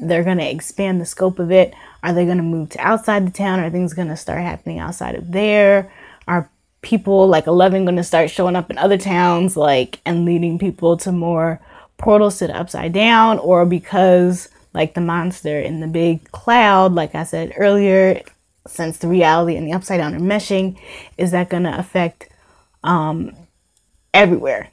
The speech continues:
more than just the town? Like, is the monster gonna be in the town? People are gonna be watching news in, like, London and, like, New York or wherever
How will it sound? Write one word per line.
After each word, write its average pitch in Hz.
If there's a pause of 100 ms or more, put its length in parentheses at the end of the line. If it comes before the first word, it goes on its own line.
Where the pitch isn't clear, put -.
more 190
than 185
just 170
the -
town? -
Like, -
is 180
the 180
monster 185
gonna 170
be 170
in 175
the -
town? 220
People 180
are 160
gonna 160
be 156
watching 175
news 185
in, 170
like, 160
London 170
and, 165
like, 127
New 190
York 175
or 175
wherever 165